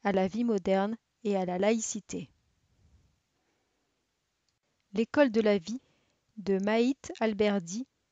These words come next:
édité par Doc soixante-six. Anita, Rita, Ricardo et André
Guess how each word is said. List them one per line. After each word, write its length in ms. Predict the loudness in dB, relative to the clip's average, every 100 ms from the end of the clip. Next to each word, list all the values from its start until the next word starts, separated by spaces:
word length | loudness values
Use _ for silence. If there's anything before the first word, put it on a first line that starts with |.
| _
édité 340 | -6 -4 -2 -2
par 240 | 2 2
Doc 200 | 0 -2
soixante-six. 840 | -2 -6 -6 -8 -10 -10 -10 -10 -14 _ _ _ _ _ _ _ _ -4
Anita, 540 | -2 -2 -2 -4 -4 -10 _ _ -10
Rita, 480 | -8 -6 -6 -8 -10 _ _ _ -10
Ricardo 640 | -6 0 0 2 0 0 -4 _
et 120 | -2 0
André 480 | 0 -2 -2 -2